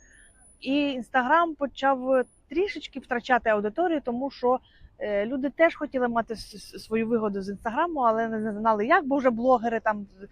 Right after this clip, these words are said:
весь ринок собою закрили. Тому Instagram змінив правило гри буквально, е, в ли-, в листопаді або щось таке, от буквально півроку тому. І зараз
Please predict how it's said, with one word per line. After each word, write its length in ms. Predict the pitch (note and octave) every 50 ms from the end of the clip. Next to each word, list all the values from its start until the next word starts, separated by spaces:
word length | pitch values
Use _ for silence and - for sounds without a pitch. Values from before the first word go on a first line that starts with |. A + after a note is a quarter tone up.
| - - - - - -
весь 200 | G#3+ A3+ - -
ринок 340 | B3 B3 C4 B3 A#3 G#3+ -
собою 500 | - A3+ G3+ G#3 A3 G#3+ G#3+ G3+ G3+ G#3
закрили. 580 | F#3 G#3 G3+ - - A3 G#3+ G#3 F#3+ F#3 F#3+ - - - - - - - - - -
Тому 260 | A#3+ A#3+ B3+ E4 F4
Instagram 460 | F4 D#4+ - C#4 B3 A3 C4+ C#4+ C#4
змінив 460 | B3 G3+ G#3+ A#3 A#3 A3+ C4+ D4 C#4+
правило 480 | - - A#3 A3+ A#3+ A#3 A3+ A3+ A3+ G#3+
гри 240 | F#3 G3+ B3 D4+ D4+
буквально, 920 | A#3+ G#3+ G3+ - - G3 A3 A#3+ B3+ C4+ C4+ B3+ B3+ B3 B3 A#3+ G3 C#3 -
е, 280 | - - - G3 G3+
в 120 | F#3+ F3+ G3+
ли-, 240 | A3+ A#3 A3+ G#3+ G3
в 360 | F3+ F3+ F3+ F3 E3+ E3 E3+
листопаді 540 | F#3+ F#3+ - - E4 E4 - C4+ A#3 G#3 A3
або 500 | G#3+ G3+ F#3 F#3 F#3+ F#3+ F#3+ F#3+ F#3 F3+ E3 E3 D#3+ - - - _ _
щось 220 | _ - A3 -
таке, 420 | _ G3+ F#3 - A#3 C4+ D#4 D4+ B3 - _ - - -
от 140 | - A3 A#3+
буквально 380 | A3+ A3 - C4 C4+ B3+ A#3+ G#3
півроку 380 | - A3+ A3 A3+ G#3 - G3
тому. 180 | - F#3 E3+ D3+ - - - - - - - - - - -
І 140 | - B3+ B3+
зараз 540 | A3+ A3 B3 A3 F#3 E3+ F#3+ A#3+ A#3 - _